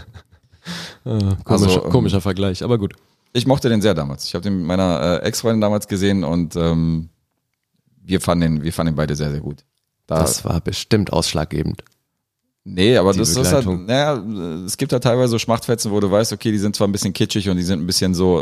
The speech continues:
Speaker 2: auf Epos inszeniert, aber die mir halt trotzdem gefallen. Und der gehört definitiv dazu. Also den,
Speaker 1: Okay.
Speaker 2: da war ich zu keiner Sekunde gelangweilt. Insofern weiß ich nicht, ob Midway jetzt da rankommt, aber, ähm,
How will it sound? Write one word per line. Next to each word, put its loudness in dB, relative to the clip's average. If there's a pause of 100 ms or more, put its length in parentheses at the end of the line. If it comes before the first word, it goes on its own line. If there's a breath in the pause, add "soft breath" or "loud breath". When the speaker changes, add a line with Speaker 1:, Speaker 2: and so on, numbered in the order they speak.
Speaker 2:
auf -2
Epos 0
inszeniert, 0
aber 0
die 0
mir 2
halt 2
trotzdem -2
gefallen. 0
Und -6
der 0
gehört 0
definitiv -6
dazu. -8
Also -8
den, -6 (720)
Speaker 1:
Okay. 0 (120)
Speaker 2:
da -2
war 2
ich -2
zu -10
keiner 0
Sekunde -4
gelangweilt. -6 (360 soft breath)
Insofern 2
weiß 4
ich 0
nicht, 0
ob 0
Midway 2
jetzt 0
da 0
rankommt, -2
aber, 2
ähm, -2